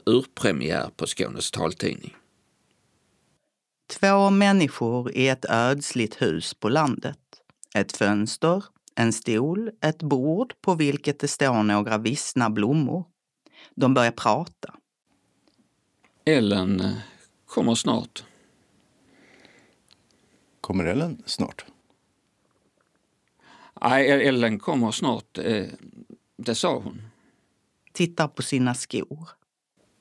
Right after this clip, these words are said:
Speaker 3: Vem är Ellen?
Speaker 1: Ja, hon kommer snart.
Speaker 3: Kommer hon snart?
Speaker 2: Tittar sorgset ut genom fönstret.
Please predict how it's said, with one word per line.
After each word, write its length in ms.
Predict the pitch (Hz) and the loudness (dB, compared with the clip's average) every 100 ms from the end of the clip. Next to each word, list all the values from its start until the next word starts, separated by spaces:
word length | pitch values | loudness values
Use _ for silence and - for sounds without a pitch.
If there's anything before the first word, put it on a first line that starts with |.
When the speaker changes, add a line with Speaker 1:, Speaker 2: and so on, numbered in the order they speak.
| _ _ | _ _
Speaker 3:
Vem 200 | 113 117 | -4 -2
är 140 | 135 - | -4 -6
Ellen? 400 | 80 67 - 131 _ _ _ _ _ _ _ _ _ _ _ _ _ _ _ _ _ _ | -8 -6 -8 -10 _ _ _ _ _ _ _ _ _ _ _ _ _ _ _ _ _ _
Speaker 1:
Ja, 80 | - | 0
hon 140 | 113 - | 2 2
kommer 240 | 120 73 | 0 0
snart. 440 | - 110 - - - _ _ _ _ _ _ _ _ _ _ _ _ _ _ | -2 -2 -4 -18 -20 _ _ _ _ _ _ _ _ _ _ _ _ _ _
Speaker 3:
Kommer 240 | - 87 80 | -6 -4 -4
hon 160 | 82 | -6
snart? 460 | - 151 151 - - - _ _ _ _ _ _ _ _ _ _ _ _ - _ | -6 -6 -6 -10 -20 -20 _ _ _ _ _ _ _ _ _ _ _ _ -20 _
Speaker 2:
Tittar 380 | - 175 170 143 | 0 2 2 0
sorgset 760 | - 143 147 165 170 143 143 135 | 2 4 4 2 2 0 2 4
ut 360 | 143 113 - | 4 2 0
genom 300 | 131 131 123 | 0 2 0
fönstret. 880 | 123 190 123 107 - - - - | 2 2 2 -2 -8 -12 -12 -20